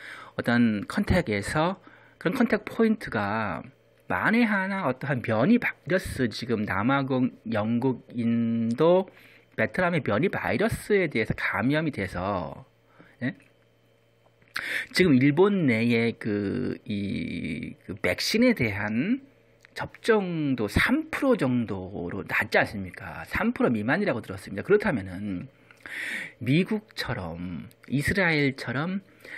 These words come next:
그렇게 그 많은 분들이 지금 백신 접종을 하지 않은 상태에서,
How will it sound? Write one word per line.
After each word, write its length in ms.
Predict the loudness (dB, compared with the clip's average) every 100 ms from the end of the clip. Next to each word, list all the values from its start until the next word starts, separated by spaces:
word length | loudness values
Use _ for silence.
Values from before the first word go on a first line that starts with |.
| -6
그렇게 600 | -2 0 0 2 2 -2 -6
그 100 | -4
많은 480 | -2 0 2 2 0
분들이 760 | 0 0 0 0 0 -2 -4
지금 360 | -8 -10 -6 -6
백신 460 | -6 -6 -4 -4 -4
접종을 400 | -6 -4 -4 -2
하지 300 | -2 0 0
않은 360 | 2 4 6
상태에서, 760 | 6 2 -2 -6 -8 -12 -14